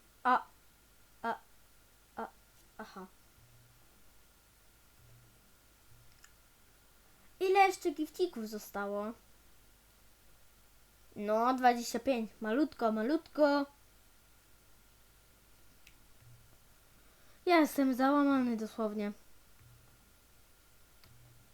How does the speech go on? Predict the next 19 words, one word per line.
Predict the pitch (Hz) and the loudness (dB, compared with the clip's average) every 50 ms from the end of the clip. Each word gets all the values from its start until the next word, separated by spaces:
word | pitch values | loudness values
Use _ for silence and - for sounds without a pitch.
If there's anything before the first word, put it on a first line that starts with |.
| - - - | -20 -20 2
Dobra, | - 359 392 392 320 339 320 285 277 | 8 10 10 10 10 10 10 10 10
i | 302 302 | 8 6
otwieramy | 330 349 330 - - 339 320 311 311 302 302 294 | 6 4 4 2 -2 -2 0 0 0 0 0 -2
już | 294 294 294 294 - - - - - | -2 -2 -4 -4 -6 -10 -18 -20 -12
ostatnie | - - - 202 - - - - 294 285 269 - 269 247 247 | 0 2 4 4 4 2 0 0 0 0 2 -2 -6 -6 -6
gifty. | 240 233 269 311 311 285 - - - 294 277 269 254 240 233 - - - - - - - - | -8 -4 -2 0 0 0 -4 -10 -10 -8 -8 -6 -8 -10 -10 -14 -20 -20 -20 -20 -20 -16 -2
Ja | 269 320 330 320 | 2 4 6 6
już | 311 262 - | 4 2 -2
utworzyłem | 294 254 - 269 277 240 254 262 269 254 254 240 | -6 -6 -4 -4 -4 -4 -2 -2 -2 -2 -4 -6
wszystkie. | - - 240 226 - - - - - 226 220 214 214 220 214 - - - - - - - | -8 -12 -12 -12 -12 -16 -10 -6 -2 -2 0 0 -2 -4 -8 -12 -20 -20 -20 -20 -20 -14
I, | - 247 240 233 226 220 233 | -12 -10 -8 -8 -8 -8 -6
no | 254 277 | -6 -4
i | 294 285 262 | -4 -2 -2
zobaczymy, | 262 254 254 254 - 254 240 233 226 220 | -2 -4 -4 -6 -6 -6 -6 -6 -6 -8
czy | - - 214 202 208 208 220 - - - - - - - - - - - - - - - - - - - - - - - | -8 -8 -8 -6 -6 -8 -10 -12 -20 -20 -20 -20 -20 -20 -20 -20 -20 -20 -20 -20 -20 -20 -20 -20 -20 -20 -20 -20 -10 -10
chociaż | 254 226 254 254 240 202 208 | -8 -6 -4 -6 -6 -6 -8
jeden | 226 226 240 285 302 302 277 285 269 262 233 | -8 -4 -2 0 0 0 0 -2 -2 -2 -4
huge | 226 - - 254 247 226 226 233 233 | -8 -10 -10 -8 -8 -8 -6 -8 -8
będzie. | 220 214 214 214 208 208 202 208 196 196 190 202 | -4 -4 -4 -4 -4 -6 -6 -6 -6 -6 -6 -8